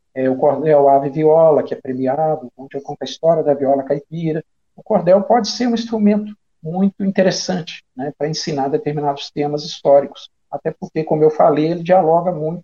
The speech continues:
com essa tendência do rap, né, da música não melódica, né,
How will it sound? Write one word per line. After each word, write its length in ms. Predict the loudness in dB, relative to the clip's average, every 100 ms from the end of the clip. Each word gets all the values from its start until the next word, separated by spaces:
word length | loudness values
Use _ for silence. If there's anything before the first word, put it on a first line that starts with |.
| _
com 80 | -10
essa 280 | -6 -6 -4
tendência 640 | -2 -2 -2 -4 -4 -6 -6 _
do 180 | -6 -4
rap, 600 | 2 4 4 2 -6 -8
né, 140 | -4 -2
da 160 | 0
música 640 | -2 -4 -6 -10 -2 -2 -2 _
não 280 | -6 -2 0
melódica, 760 | 2 2 4 4 2 -6 -10
né, 160 | -10